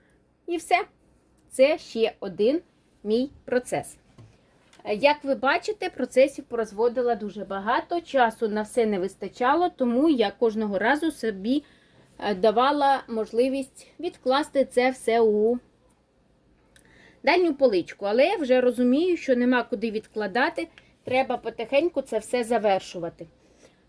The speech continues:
Е, я не знаю, це всі недов'язи підуть у це відео, або, можливо, буду якось ділити на декілька відео і, е, дов'язувати цілий тиждень, але я пропоную нам в'язати ці іграшки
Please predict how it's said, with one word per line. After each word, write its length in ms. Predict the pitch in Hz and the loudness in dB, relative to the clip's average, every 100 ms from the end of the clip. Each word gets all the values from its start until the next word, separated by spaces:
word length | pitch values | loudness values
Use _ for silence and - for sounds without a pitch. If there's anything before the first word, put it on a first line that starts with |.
| - | -4
Е, 140 | 220 | -2
я 220 | 214 320 | 0 0
не 120 | 415 | 0
знаю, 300 | 359 294 233 | 0 0 0
це 180 | 214 311 | 0 -2
всі 420 | 311 - 285 254 247 - | -4 2 6 6 4 -4
недов'язи 600 | 254 262 277 285 262 233 | 0 2 2 2 0 -2
підуть 420 | 240 277 240 247 | -4 -4 -4 -8
у 40 | 240 | -8
це 240 | - 370 | -4 -2
відео, 320 | 370 269 202 | -2 -2 -2
або, 420 | 202 208 233 302 | 0 0 2 2
можливо, 500 | 302 254 233 269 262 | 2 -2 -4 -2 0
буду 260 | 226 247 220 | -2 -4 -4
якось 380 | 233 240 247 190 | -2 -2 -2 -4
ділити 500 | 180 233 339 427 269 | 0 2 2 2 0
на 140 | 233 | 0
декілька 500 | 208 330 - 285 233 | 0 0 -2 -4 -2
відео 360 | 214 214 202 185 _ _ _ _ _ _ | -2 -2 -4 -4 _ _ _ _ _ _
і, 320 | - 233 269 262 - | -6 2 4 4 0
е, 220 | 226 214 - 208 208 - - | -2 -2 -6 -10 -12 -14 2
дов'язувати 800 | 247 247 247 226 233 226 226 214 | 4 4 2 2 0 -2 -4 -8
цілий 300 | - 254 240 | -8 -4 -4
тиждень, 500 | 226 302 370 269 226 | -4 -6 -2 0 2
але 180 | 208 254 | 2 2
я 280 | 320 233 233 | 2 4 2
пропоную 760 | 233 214 214 214 226 294 302 - | 0 -4 -4 -2 -2 -2 -2 -6
нам 260 | 214 226 220 | -6 -4 -2
в'язати 560 | 208 196 226 247 202 | -4 0 0 0 -2
ці 180 | - - | -12 -10
іграшки 640 | 208 208 277 285 285 - | -8 -4 -4 -4 -6 -10